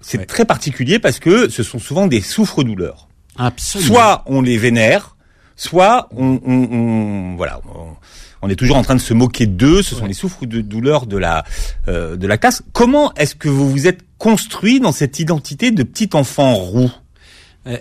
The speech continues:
Speaker 2: ben, effectivement, j'ai souffert de ça. Parce que moi, j'étais pas du côté de ceux qu'on vénérait à cause de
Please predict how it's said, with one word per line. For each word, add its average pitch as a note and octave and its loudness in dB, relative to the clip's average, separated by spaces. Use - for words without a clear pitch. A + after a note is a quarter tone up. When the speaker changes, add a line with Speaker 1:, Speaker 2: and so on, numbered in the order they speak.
Speaker 2:
ben, C3+ 4
effectivement, E3 -6
j'ai A2+ -4
souffert F#3 -10
de G#2+ -6
ça. G2 -10
Parce A2 -10
que A#2+ -6
moi, C#3 0
j'étais A2+ -4
pas D3+ -6
du A#2+ -12
côté A#2+ -6
de A#2+ -8
ceux - -8
qu'on A#2 -6
vénérait A2+ -2
à B2+ -2
cause A2 -6
de G2 -6